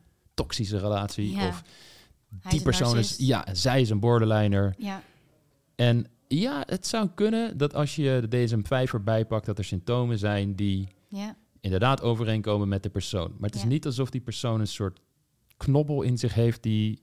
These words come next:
Speaker 1: het een borderliner of een narcist maakt.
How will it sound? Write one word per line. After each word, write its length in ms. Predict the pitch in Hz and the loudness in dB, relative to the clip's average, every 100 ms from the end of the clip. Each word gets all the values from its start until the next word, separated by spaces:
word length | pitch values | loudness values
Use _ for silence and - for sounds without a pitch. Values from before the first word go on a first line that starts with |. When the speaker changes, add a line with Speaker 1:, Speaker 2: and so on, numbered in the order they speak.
| _ | _
Speaker 1:
het 200 | 120 110 | -6 -2
een 220 | 104 101 - | -2 -4 -8
borderliner 680 | 101 110 110 104 101 101 92 | 0 2 4 4 2 2 -2
of 100 | 87 | -2
een 240 | 87 90 _ _ _ _ - | -6 -6 _ _ _ _ -8
narcist 580 | 110 95 - 110 - | -2 -2 0 0 -2
maakt. 460 | 92 98 127 143 - | -2 0 0 -4 -12